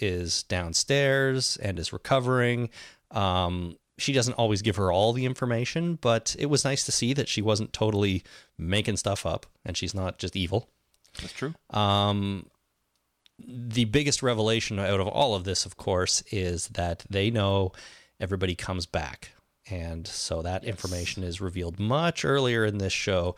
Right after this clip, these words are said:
Speaker 1: than in the main show. And to be honest, they kinda have to do that, right? How, how long could they go with the audience knowing this, but the characters not? I, after a while, it would get ridiculous.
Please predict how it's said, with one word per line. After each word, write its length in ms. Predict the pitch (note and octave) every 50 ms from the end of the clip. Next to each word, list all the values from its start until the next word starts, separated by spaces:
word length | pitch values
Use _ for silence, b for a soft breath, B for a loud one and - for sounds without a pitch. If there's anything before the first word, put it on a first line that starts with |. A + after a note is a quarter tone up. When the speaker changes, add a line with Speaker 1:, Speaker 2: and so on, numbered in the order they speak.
| B B B B B B
Speaker 1:
than 140 | - F#2+ F#2
in 100 | F#2 F#2
the 60 | F#2
main 240 | F2+ F#2 F2+ F#2 F#2
show. 200 | - - F2+ F2
And 120 | - B2 -
to 60 | C3
be 120 | A#2 B2
honest, 420 | B2 C3+ D#3+ G3 G#3 - - - - b b b b b
they 100 | - -
kinda 220 | - - C#3+ A2+
have 240 | - - - F2 -
to 80 | - F2
do 180 | E2 F2+ E2 D#2
that, 220 | D2 D2 D2+ - -
right? 300 | - F#2+ F#2+ G#2+ A2 - _ _ _ b b b b b b b b b
How, 320 | - C#3+ C3+ C#3 C#3+ - -
how 160 | - - C#3+ C#3+
long 280 | C#3+ C#3 C3 C3+ B2+ A#2
could 180 | - B2+ A#2
they 140 | G#2+ G#2 G2
go 360 | F#2+ G2 G#2 F#2+ F#2 F2+ F2+
with 220 | F2+ F2+ F#2 - -
the 120 | A2 G2
audience 440 | F#2 F#2+ G2+ A2+ B2 C3+ B2+ - -
knowing 260 | C3 B2 B2+ B2+ C3 B2+
this, 180 | C3 C#3 C#3
but 160 | - - - -
the 60 | G2
characters 480 | - - G#2+ F#2+ F2 - - F2 - -
not? 220 | G2+ F2 E2+ E2
I, 120 | F#2 A#2+ B2
after 260 | B2+ C#3 - - D3+
a 40 | C3
while, 200 | A#2 A2 A2 G2+
it 60 | -
would 120 | - F2+ F#2
get 140 | E2 C#2
ridiculous. 640 | A#1+ F#2+ - - D2+ - - - - - - -